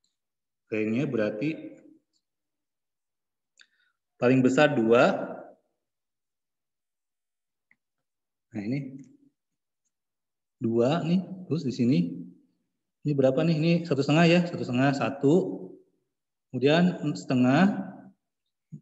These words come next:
eh, nol, ini kan nol nih Y-nya di sini. Di sini kan ke sini setengah. Kelihatan sekarang, kelihatan nggak?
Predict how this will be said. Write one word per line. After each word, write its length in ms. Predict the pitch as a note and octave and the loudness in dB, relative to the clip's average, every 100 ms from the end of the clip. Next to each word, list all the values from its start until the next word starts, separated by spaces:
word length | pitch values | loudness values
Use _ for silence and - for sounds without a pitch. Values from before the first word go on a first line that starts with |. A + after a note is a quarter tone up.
| _ | _
eh, 360 | B2+ B2+ B2+ C#3 | -2 0 0 0
nol, 720 | B2+ B2 C#3 E3+ G#3 - - | 2 4 4 4 2 0 -6
ini 80 | C#3 C#3+ | -4 -2
kan 80 | |
nol 240 | A#2+ C3+ C3+ | 0 2 2
nih 160 | A#2+ | 2
Y-nya 160 | B2 C3 | 0 -2
di 100 | B2+ | -4
sini. 220 | B2 C3+ C3+ - - _ _ _ | -4 -4 -4 -10 -20 _ _ _
Di 20 | |
sini 160 | C3 C3+ | -6 -4
kan 160 | D3+ | -4
ke 140 | C3+ B2+ | -6 -6
sini 400 | A#2+ C#3 D#3 - - _ _ _ _ _ | -4 -2 -4 -8 -20 _ _ _ _ _
setengah. 640 | _ - A#2+ B2 A2+ - - - _ | _ -10 -4 -4 -4 -8 -18 -20 _
Kelihatan 380 | - C3 D#3 G3 | 0 4 4 4
sekarang, 180 | F3+ G#3 | 2 2
kelihatan 320 | C#3+ A#2+ F#3 G#3+ | 2 2 0 0
nggak? 140 | G#3 | -2